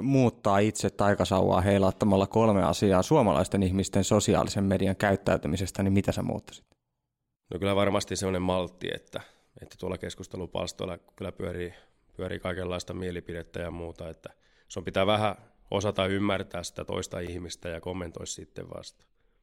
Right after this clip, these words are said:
Speaker 2: Että, että tommonen niinku, sitten on tää ly-, lynkkauskulttuuri liittyy vähän samanlaiseen.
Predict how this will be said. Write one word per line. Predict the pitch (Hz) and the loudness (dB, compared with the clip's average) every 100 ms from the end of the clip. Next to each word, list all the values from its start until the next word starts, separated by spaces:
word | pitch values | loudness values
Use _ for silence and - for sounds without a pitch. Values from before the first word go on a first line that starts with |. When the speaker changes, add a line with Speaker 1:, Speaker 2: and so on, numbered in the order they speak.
| _ _ _ _ _ _ - | _ _ _ _ _ _ -14
Speaker 2:
Että, | 87 85 90 | -12 -8 -8
että | 85 - | -10 -14
tommonen | - 90 90 | -12 -8 -6
niinku, | 90 90 92 95 98 | -6 -8 -8 -10 -14
sitten | 92 - 95 | -18 -10 -8
on | 98 | 0
tää | 104 | 2
ly-, | 101 101 | 2 2
lynkkauskulttuuri | 104 98 104 95 - 101 92 - 92 90 90 | 0 -4 -6 -12 -10 -8 -8 -6 -6 -4 -6
liittyy | 87 90 98 90 | -8 -10 -10 -8
vähän | 82 82 | -8 -8
samanlaiseen. | 85 85 82 82 82 - 50 50 | -8 -8 -6 -6 -6 -8 -12 -12